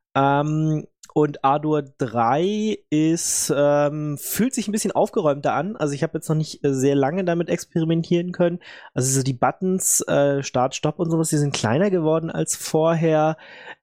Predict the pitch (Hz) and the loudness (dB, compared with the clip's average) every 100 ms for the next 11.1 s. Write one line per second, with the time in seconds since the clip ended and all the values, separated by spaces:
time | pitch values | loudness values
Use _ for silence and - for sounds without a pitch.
0 | - 143 143 143 147 156 - 175 170 156 | 0 2 2 -2 -4 -4 -2 -4 0 0
1 | 156 147 156 147 - - 143 143 143 143 | 2 0 -2 -4 -4 -2 2 2 2 0
2 | 143 139 135 139 143 143 131 139 143 135 | -6 -4 -2 0 0 0 0 0 0 -2
3 | 117 131 107 127 170 147 139 139 135 143 | -4 0 2 2 2 0 0 -2 -2 0
4 | 123 127 156 - 156 151 143 143 147 143 | 0 0 -2 0 0 0 -2 -2 -2 -2
5 | 139 139 - - - _ 127 135 135 - | 0 -2 -6 -14 -18 _ 0 2 -2 -4
6 | - 131 127 135 104 107 139 139 135 - | -2 -2 0 -2 0 0 2 2 0 -4
7 | 131 123 117 127 127 120 117 117 127 120 | -6 -4 -2 -2 0 0 2 0 0 -4
8 | 120 - 120 120 117 113 - 117 - 127 | -4 -4 -2 0 2 0 0 -2 0 0
9 | 123 135 123 151 180 165 139 - 123 123 | 0 -2 0 2 2 2 -2 -6 -4 -4
10 | 135 131 123 143 135 139 131 123 139 127 | -2 -2 -2 0 2 0 -2 -2 2 2